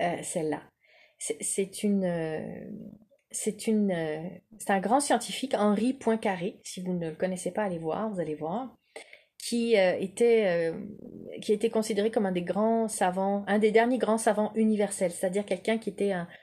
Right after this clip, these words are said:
un touche-à-tout, on va dire, et qui était extrêmement brillant,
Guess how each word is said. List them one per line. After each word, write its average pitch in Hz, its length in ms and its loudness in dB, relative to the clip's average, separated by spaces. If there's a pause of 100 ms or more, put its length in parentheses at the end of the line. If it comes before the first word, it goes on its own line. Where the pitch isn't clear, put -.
(140)
un 208 120 6
touche-à-tout, 226 520 2
on 208 100 4
va 170 120 2
dire, 202 220 0
et 175 80 -6
qui - 120 -10
était 190 420 -2
extrêmement 208 460 0
brillant, 175 400 -4